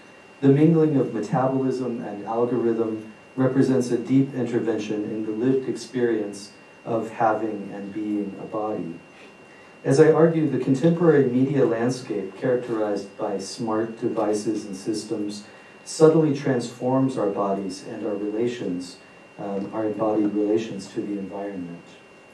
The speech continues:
So what I mean is this. The new algorithmic media operating predictively and at microtemporal speeds, often at the scale of nanoseconds,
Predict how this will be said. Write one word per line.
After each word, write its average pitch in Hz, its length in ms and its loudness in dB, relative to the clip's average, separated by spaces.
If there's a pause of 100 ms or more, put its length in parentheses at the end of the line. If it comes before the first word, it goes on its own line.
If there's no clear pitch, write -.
(460)
So - 140 -2
what 156 140 10
I 160 80 10
mean 156 220 4
is 113 240 -2
this. - 460 -4 (400)
The 131 100 2
new 160 300 6
algorithmic 135 680 2
media 107 580 0
operating 117 600 -2
predictively 127 1000 -4
and 104 220 -8
at 104 140 -8
microtemporal 120 840 0
speeds, 113 720 -4
often 113 280 -6
at 104 160 -8
the 98 260 -4 (180)
scale 117 460 -2
of 98 260 -10
nanoseconds, 113 1040 -8